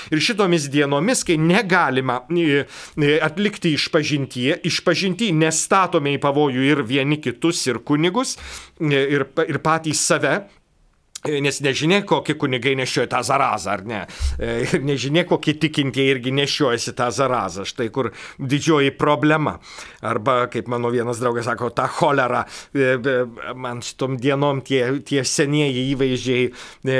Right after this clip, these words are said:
jie tampa tokie iškalbingi. Tai, tai mes negalėdami atlikti išpažinties, mes, mes galim priimti malonę, kuri mums yra duodama,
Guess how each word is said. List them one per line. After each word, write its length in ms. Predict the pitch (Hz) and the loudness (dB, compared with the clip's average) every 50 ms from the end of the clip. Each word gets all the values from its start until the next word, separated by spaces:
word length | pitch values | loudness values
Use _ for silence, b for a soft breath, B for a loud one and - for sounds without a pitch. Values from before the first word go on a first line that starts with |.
| 131 127 | 2 2
jie 160 | 127 143 131 | 2 0 2
tampa 340 | - - 151 147 - 147 135 | 2 2 2 2 2 0 2
tokie 460 | - 160 147 147 - - 165 165 160 151 | 2 2 2 2 0 2 2 4 4 4
iškalbingi. 840 | 147 - - - - 147 139 139 127 147 160 156 151 143 135 127 - | 2 0 -2 0 0 0 0 2 2 2 2 2 2 2 0 0 0
Tai, 140 | 147 135 123 B B B B B _ | 0 -2 -2 B B B B B _
tai 120 | - 165 160 175 175 | 2 2 2 2 2
mes 320 | 160 180 202 226 - - 185 | 2 4 4 2 0 0 2
negalėdami 800 | 185 190 185 - 185 185 180 220 240 240 185 196 165 156 156 151 | 2 2 4 4 2 2 4 4 2 4 2 2 2 4 2 2
atlikti 400 | 151 170 196 208 208 - 175 160 | 0 0 -2 -2 -2 -2 -2 -2
išpažinties, 800 | - - - 170 143 123 151 143 139 143 202 233 262 - - 208 | -2 0 0 0 2 2 0 -2 -2 -2 0 0 0 0 2 2
mes, 240 | 202 190 185 - - B B B B | 2 2 2 0 -6 B B B B
mes 240 | 180 185 185 160 165 | 2 2 2 2 2
galim 380 | 151 220 233 240 233 226 185 202 | 2 2 4 4 4 2 2 0
priimti 480 | 190 190 208 254 262 247 202 214 202 175 | 0 0 2 2 0 2 2 4 4 6
malonę, 640 | 175 180 175 175 170 202 220 247 277 269 240 214 | 6 6 6 6 4 4 4 4 4 2 2 0
kuri 240 | - 196 202 214 233 | 2 0 2 2 2
mums 320 | 220 226 247 247 - - - 180 | 4 4 2 2 2 0 2 2
yra 160 | 180 185 214 | 4 4 4
duodama, 600 | 208 156 185 175 156 123 160 156 151 165 208 233 | 4 4 2 2 4 4 2 2 4 4 2 2